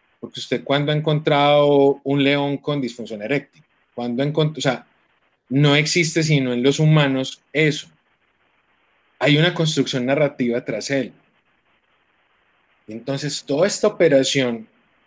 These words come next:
de disfrutar una buena sexualidad, que todo es un entorno narrativo, se enmarca en una naturalización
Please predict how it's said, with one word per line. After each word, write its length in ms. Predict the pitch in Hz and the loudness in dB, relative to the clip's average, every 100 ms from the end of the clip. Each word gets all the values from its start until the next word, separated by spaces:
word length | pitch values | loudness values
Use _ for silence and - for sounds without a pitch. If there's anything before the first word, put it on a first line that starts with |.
| _ _ _ - | _ _ _ -6
de 380 | 131 135 135 _ _ _ _ _ | 0 0 -2 _ _ _ _ _
disfrutar 640 | - - 98 - - 147 139 | -18 -18 -16 -8 -6 -4 -4
una 320 | 135 135 135 | -4 -2 -2
buena 340 | 131 139 135 131 | 0 0 0 -4
sexualidad, 580 | 127 - 123 123 123 | -6 -4 -2 0 0
que 100 | 120 | -2
todo 240 | - 131 147 | -2 2 2
es 100 | 156 | 2
un 120 | 165 | 0
entorno 380 | 165 160 160 156 | 0 2 4 4
narrativo, 800 | 156 156 156 156 160 127 113 - _ _ _ _ _ | 4 4 2 0 -2 -2 -2 -10 _ _ _ _ _
se 180 | - 156 | -2 2
enmarca 680 | 160 170 165 139 143 135 135 _ _ _ | 4 4 2 0 -2 -4 -6 _ _ _
en 180 | - 156 | -2 2
una 180 | 143 143 | 2 2
naturalización 1600 | 175 175 160 143 139 127 127 127 127 127 123 - 165 160 160 | 0 -2 0 0 2 2 2 -2 -2 -2 -2 0 0 0 -4